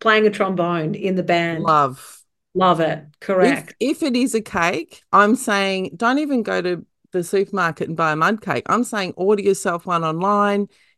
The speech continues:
Speaker 2: get your bloody name put on it, have sparklers. I don't care if you're on your own with that fucking cake. You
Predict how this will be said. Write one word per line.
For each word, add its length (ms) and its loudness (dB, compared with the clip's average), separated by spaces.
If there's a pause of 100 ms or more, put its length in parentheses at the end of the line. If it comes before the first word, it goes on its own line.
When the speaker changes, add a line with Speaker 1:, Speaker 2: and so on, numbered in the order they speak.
Speaker 2:
get 220 2
your 120 -2
bloody 320 0
name 380 2
put 240 -2
on 160 2
it, 180 -4 (320)
have 240 -2
sparklers. 1080 2 (340)
I 120 6
don't 220 0
care 220 2
if 120 -4
you're 200 4
on 160 2
your 220 2
own 520 2 (320)
with 220 -4
that 240 0
fucking 400 -6
cake. 500 -10 (1160)
You 340 0